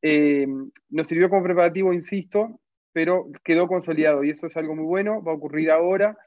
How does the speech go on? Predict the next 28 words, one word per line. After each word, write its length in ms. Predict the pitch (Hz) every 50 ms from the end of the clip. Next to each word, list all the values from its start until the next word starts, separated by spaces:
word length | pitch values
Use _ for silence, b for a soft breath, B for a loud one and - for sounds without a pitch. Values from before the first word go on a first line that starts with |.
| b b b b b b _ -
y 120 | - 156
también, 520 | - 156 156 160 160 180 185 185 190 196 - 165
eh, 320 | 160 151 151 147 143 147
lo 100 | 143 147
van 120 | 156 160
a 40 | 160
aprovechar, 640 | 151 151 160 160 160 160 - 175 170 170 175 175 - _ _ _ _ -
eh, 80 | 147 143
desde 240 | 135 147 151 147 143
la 60 | 147
Dirección 280 | 147 147 143 - 151 151
de 80 | 147
Cultura 380 | 143 151 147 147 160 160 165 170
para 180 | 160 151 147 143
trabajar 460 | 143 143 143 139 - - 151 147 - _
lo 120 | 151 147 139
que, 200 | 131 143 139 -
lo 160 | - 147 139
que 80 | 135 135
pueda 180 | 131 147 147 143
hacer 200 | 139 - 151 147
el 100 | 143 143
mic 160 | 143 135 -
Sur, 300 | - - 151 143 147 _ _ _ _ _ -
eh, 420 | 135 131 127 127 127 127 123 123 _ _ _ _ _ _ _ _ _ _
veinte 280 | 139 139 143 143 127 156
veintiuno 720 | 151 151 151 147 - - 147 147 151 156 160 165 165 165
Uruguay. 640 | 165 - - 143 135 135 135 131 127 135 123 117